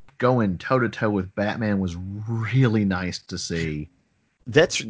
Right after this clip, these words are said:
Speaker 2: that's really the highlight of, of Shredder in that movie, because
Speaker 1: Yeah.
Speaker 2: like, the, the, the way I look at that movie and movies like that is when you're pulling the Shredder from, you know,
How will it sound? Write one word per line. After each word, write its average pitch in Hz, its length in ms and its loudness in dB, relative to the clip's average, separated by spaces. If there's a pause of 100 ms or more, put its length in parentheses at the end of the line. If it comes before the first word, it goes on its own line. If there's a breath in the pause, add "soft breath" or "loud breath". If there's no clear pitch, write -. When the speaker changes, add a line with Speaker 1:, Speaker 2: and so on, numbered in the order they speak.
(200)
Speaker 2:
that's 127 340 0
really 147 240 6
the 98 140 4
highlight 90 420 0
of, 78 300 -4
of - 180 -4
Shredder 76 400 -2
in 76 140 -2
that 67 160 -4
movie, 62 340 -6 (280)
because 92 280 4
Speaker 1:
Yeah. 62 60 -10 (420 loud breath)
Speaker 2:
like, 113 240 6
the, 113 120 4
the, 120 160 0
the 120 120 2
way 165 200 2
I 196 40 6
look 120 260 4
at - 80 4 (360)
that 104 280 6
movie 104 320 2
and 90 120 2
movies 87 420 -2
like 82 400 0
that 92 360 2 (520 soft breath)
is 98 440 4 (240)
when 110 200 6
you're 113 120 6
pulling 131 800 4
the 101 100 4
Shredder 98 500 2
from, 95 560 -2 (1000 soft breath)
you 107 80 2
know, 78 220 2